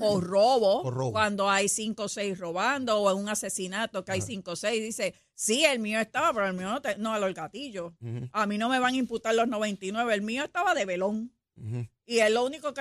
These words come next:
Speaker 1: él, mira, él tiene la capacidad disminuida y estaba de velón. Le dijeron, "Grita si ves algo como policía por ahí".
Speaker 2: Ajá.
Speaker 1: Y él gritaba, pero él
Speaker 2: Ujú.
Speaker 1: no, él no estuvo en la planificación, él no estuvo,
Speaker 2: Ya.
Speaker 1: él no, no a los gatillos ni nada.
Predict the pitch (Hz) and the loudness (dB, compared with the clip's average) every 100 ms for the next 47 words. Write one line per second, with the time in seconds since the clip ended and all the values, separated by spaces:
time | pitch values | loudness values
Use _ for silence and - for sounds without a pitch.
0 | 269 381 440 269 302 254 233 226 233 226 | 2 2 0 -6 -2 -2 0 -4 -2 -2
1 | 226 220 226 214 214 269 240 247 392 427 | -4 -6 -4 -2 0 -2 -4 -6 -8 -10
2 | 349 269 214 226 254 262 247 240 247 285 | -8 -8 -4 -4 -2 -4 -4 -4 -4 -2
3 | 254 240 233 359 403 381 - 226 269 311 | -4 -6 -10 -10 -6 -6 -6 -8 -4 -2
4 | 294 302 277 240 233 226 220 214 202 180 | -2 0 -2 -2 -4 -8 -6 -4 -4 -4
5 | 233 233 220 214 185 165 160 113 117 180 | -2 -2 0 0 0 -2 -6 -6 -6 -4
6 | 208 339 - 220 220 180 - _ 226 214 | -4 -6 -2 0 2 0 -4 _ -4 -4
7 | 226 247 233 240 240 233 247 226 214 208 | -2 -6 -4 -2 -2 -2 -2 2 2 2
8 | 196 - 175 175 175 - 240 247 262 262 | 0 -4 -6 -4 0 2 4 6 6 6
9 | 262 262 254 226 220 226 - - 220 214 | 6 2 0 0 0 -2 -2 0 2 6
10 | 214 196 180 - 120 120 - 240 240 240 | 8 6 6 0 -6 -6 2 4 6 6
11 | 233 233 226 208 190 185 208 277 254 214 | 6 6 6 6 4 0 0 -2 2 2
12 | 190 208 202 160 | 0 -2 0 -2